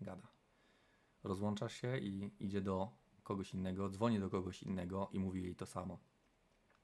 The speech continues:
Ty masz lepsze rzeczy do roboty niż prostowanie cudzego życia. Tym bardziej, że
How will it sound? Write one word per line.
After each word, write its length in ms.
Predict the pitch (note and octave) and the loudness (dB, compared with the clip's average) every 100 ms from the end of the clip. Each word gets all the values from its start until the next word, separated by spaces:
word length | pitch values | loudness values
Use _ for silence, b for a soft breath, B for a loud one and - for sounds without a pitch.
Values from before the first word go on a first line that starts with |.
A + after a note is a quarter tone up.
| _ _ _ - | _ _ _ 0
Ty 100 | C3+ | 4
masz 180 | C#3+ C3 | 6 6
lepsze 240 | B2+ A2+ | 6 6
rzeczy 240 | G2 G2 | 4 4
do 120 | G2 G2 | 4 4
roboty 400 | F#2+ G2 - G2+ | 6 4 4 2
niż 220 | F#2+ - | 2 0
prostowanie 580 | - F#2 - F#2+ F#2+ F#2 | -6 -2 2 4 4 4
cudzego 340 | F#2+ F#2 F#2 | 2 0 0
życia. 280 | F2+ F2 - - b b b b b b b b | 0 -2 -6 -14 b b b b b b b b
Tym 140 | C3 | 6
bardziej, 260 | C#3 C3 C3+ | 8 8 6
że 260 | A#2+ A#2 | 8 6